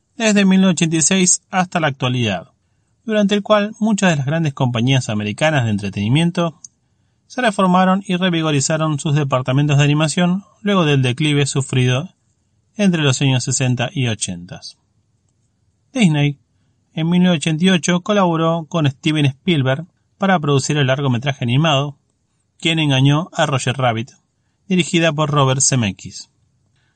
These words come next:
La película fue un éxito y le dio a la industria de la animación el empujón tan esperado para aquella época. Disney continuó el éxito de Quién engañó a Roger Rabbit con La Sirenita,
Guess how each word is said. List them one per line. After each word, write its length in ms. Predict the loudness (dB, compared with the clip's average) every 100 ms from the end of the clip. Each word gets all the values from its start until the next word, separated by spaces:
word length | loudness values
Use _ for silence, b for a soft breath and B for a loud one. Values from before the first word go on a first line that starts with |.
| _ -6
La 140 | -2
película 320 | 0 2 0
fue 160 | 0 -2
un 140 | 0
éxito 520 | 2 2 -2 -2 0 0
y 140 | 0
le 120 | 0
dio 120 | 0
a 20 | 2
la 100 | 0
industria 400 | 0 -2 -2 0
de 100 | 2
la 40 |
animación 600 | 2 2 0 -2 -4 -4
el 120 | -4 -4
empujón 480 | -2 -4 -2 -2
tan 120 | -2 -2
esperado 640 | -2 -2 0 0 0 -4
para 220 | -4 -2
aquella 320 | -4 -4 -6
época. 380 | -8 -12 -18 -18 _ _ _ _ _ _ _ _ _ _
Disney 300 | 2 4 4
continuó 380 | 2 2 4 2
el 80 | 0
éxito 420 | 0 -2 0 0
de 100 | 0
Quién 140 | 2
engañó 300 | 2 4 4
a 40 | 2
Roger 320 | 0 0 -2
Rabbit 360 | 0 0 -2 -12 _ -6
con 120 | -2
La 100 | 0
Sirenita, 680 | 0 0 2 2 0 -12